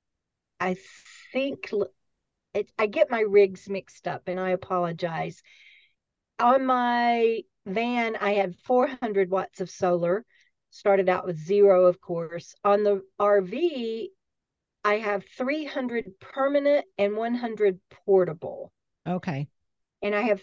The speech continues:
Speaker 1: three A G M batteries. So I am very blessed in this R V to have a full-size fridge and ref-, uh, refrigerator and freezer.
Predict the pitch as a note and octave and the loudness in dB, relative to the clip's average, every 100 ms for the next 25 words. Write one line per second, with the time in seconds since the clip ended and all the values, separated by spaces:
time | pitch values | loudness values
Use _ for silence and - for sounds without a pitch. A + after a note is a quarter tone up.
0 | _ B3+ B3+ C#4 - A#3+ A#3+ A#3 A3+ A3 | _ -4 -2 -2 -2 -2 -2 -6 -6 -2
1 | G#3+ G#3 F#3+ F#3+ F#3+ F3+ F3 - D#3 - | -2 0 -2 0 -2 -2 -4 -8 -18 -20
2 | _ _ _ _ _ - C4 B3 A#3+ B3 | _ _ _ _ _ -2 0 2 2 0
3 | - A#3+ B3 A#3+ B3 B3 A3+ G3 A3 B3 | 0 0 0 -2 -4 -4 -6 -2 0 2
4 | C4+ - - - A3 A3+ A3 - G3 G#3+ | 0 -4 -18 -6 -4 -4 -8 -10 0 0
5 | G3+ G#3 G3 F#3 A3+ A#3 G3+ F#3 G3+ G#3+ | 0 0 0 0 -4 -2 -2 -2 -2 -2
6 | F#3+ F#3+ F#3 F#3+ F#3+ G#3 A3+ A3+ - G3+ | -2 -2 -2 0 0 2 0 0 -2 -4
7 | F3+ F#3+ F#3 F#3 F3+ - _ - G#3 F#3+ | -4 -8 -2 0 0 -4 _ -4 0 0
8 | F3+ F#3 F#3 F3 _ _ _ _ - F#3 | -2 -6 -6 -6 _ _ _ _ -10 -6
9 | F3 - G3 - G#3+ G#3 G3 F#3 F3+ F3 | -4 0 0 0 0 2 2 0 -6 -10
10 | - G3 F#3+ - - - | 0 0 0 -4 -10 -10